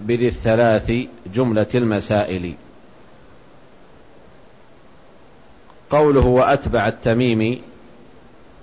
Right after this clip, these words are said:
يعني بعد أن ذكر المؤلف الشيخ محمد بن عبد الوهاب، وقول الناظم هنا التميمي،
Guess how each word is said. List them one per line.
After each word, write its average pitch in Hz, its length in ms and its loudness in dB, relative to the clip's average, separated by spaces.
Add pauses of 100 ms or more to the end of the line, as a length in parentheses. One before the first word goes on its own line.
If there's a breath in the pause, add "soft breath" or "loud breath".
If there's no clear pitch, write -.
(140)
يعني 120 340 0
بعد 113 260 0
أن 127 180 0
ذكر 120 480 0 (640)
المؤلف 113 640 0 (1700)
الشيخ 113 320 -4
محمد 107 420 -2
بن 104 80 -4
عبد 101 160 -4
الوهاب، 101 440 0 (140)
وقول 117 360 0
الناظم 113 360 0
هنا 113 280 0
التميمي، 120 720 -2